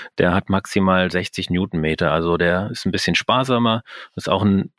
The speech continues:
super spannendes Rad, was wir da im Test hatten. Und das neue Focus Jam Squared hatten wir zum Beispiel auch im Test. Und wie gesagt, das, äh, sehr, sehr teure Yeti. Ein ganz schönes Ballergerät, hätte auch eigentlich hervorragend in den,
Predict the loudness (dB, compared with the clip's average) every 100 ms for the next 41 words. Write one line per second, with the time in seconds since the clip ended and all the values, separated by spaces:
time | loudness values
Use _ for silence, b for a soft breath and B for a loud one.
0 | -4 0 2 0 0 0 2 0 0 0
1 | 2 0 -6 B B B B -6 -2 0
2 | 2 0 0 -4 -2 -4 -2 0 0 0
3 | 0 -2 -6 -12 -4 -4 2 4 4 2
4 | 0 -4 -2 -4 0 2 4 2 0 -2
5 | _ -12 -12 -4 0 2 0 -2 -6 -4
6 | -4 -2 -2 -4 -4 -2 0 0 0 -2
7 | -2 -6 -14 B B B B B -2 0
8 | 0 0 2 0 -2 -6 -6 -4 0 0
9 | 0 0 2 4 0 0 -2 -2 -4 -4
10 | 0 0 2 2 2 B B B B -8
11 | -4 -2 0 0 2 2 0 -4 -2 -2
12 | 2 0 0 0 0 2 0 2 0 0
13 | -4 -4 -2 -2 0 0 2 0 0 -2
14 | 0 0 0